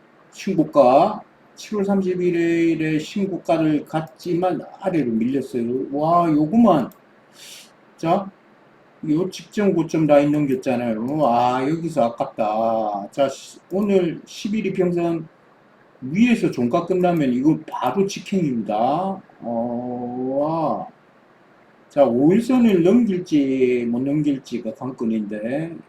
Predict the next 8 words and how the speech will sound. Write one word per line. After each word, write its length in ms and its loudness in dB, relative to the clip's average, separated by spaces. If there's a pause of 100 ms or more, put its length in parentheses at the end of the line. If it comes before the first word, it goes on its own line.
야, 60 -14 (1800)
요 180 -2
올라오는, 960 2
만약에 460 0
오일 440 2
이평선하고 760 -2
십일 320 -4
이평선 960 -4